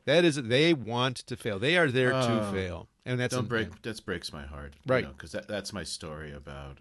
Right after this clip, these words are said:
Speaker 2: um, this one student. I think
Speaker 1: Mm.
Speaker 2: I told you about this kid. It was in my zemi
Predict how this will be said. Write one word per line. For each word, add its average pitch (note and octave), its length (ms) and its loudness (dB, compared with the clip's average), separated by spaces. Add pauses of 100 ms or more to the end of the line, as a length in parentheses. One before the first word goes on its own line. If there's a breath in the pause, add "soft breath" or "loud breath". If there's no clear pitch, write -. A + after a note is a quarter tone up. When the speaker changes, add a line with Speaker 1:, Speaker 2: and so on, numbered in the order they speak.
Speaker 2:
um, C2 440 -16 (540)
this F#2+ 240 -4
one G2 220 -6
student. C#2 760 -10 (360)
I G#2+ 60 -10
think B2 200 -6
Speaker 1:
Mm. D#2 60 -10
Speaker 2:
I C2 40 -12
told A#1 360 -18
you B1 100 -16
about B1 300 -18
this - 200 -18
kid. B1+ 200 -18
It C2 60 -16
was C#2 120 -16
in D2+ 120 -14
my C#2 120 -12
zemi C2 500 -14